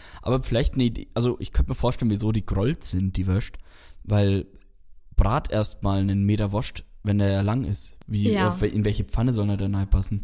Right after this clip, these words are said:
Speaker 2: <laughs> Auf welchen Grill?
Speaker 1: Deswegen würde ich das jetzt auch, äh, vielleicht werde ich jetzt dann gesteinigt, wenn ich das sage, deswegen würde ich das auch als Bratwurst zählen lassen, weil wie willst du denn sonst eine ein Meter Wurst zubereiten?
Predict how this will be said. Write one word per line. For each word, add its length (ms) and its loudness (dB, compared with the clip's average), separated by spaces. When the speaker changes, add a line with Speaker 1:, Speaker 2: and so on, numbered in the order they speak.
Speaker 2:
<laughs> 80 4
Auf 240 4
welchen 460 2
Grill? 360 0
Speaker 1:
Deswegen 580 4
würde 240 4
ich 80 0
das 200 4
jetzt 220 0
auch, 300 0
äh, 140 -6
vielleicht 360 0
werde 240 0
ich 80 0
jetzt 200 0
dann 120 0
gesteinigt, 520 0
wenn 120 0
ich 80 0
das 120 -4
sage, 180 -2
deswegen 320 0
würde 120 2
ich 60 -6
das 160 0
auch 140 -2
als 140 0
Bratwurst 500 -4
zählen 300 2
lassen, 240 0
weil 140 0
wie 120 -2
willst 280 -2
du 80 0
denn 180 0
sonst 340 -2
eine 80 -2
ein 160 0
Meter 220 2
Wurst 300 -4
zubereiten? 640 -2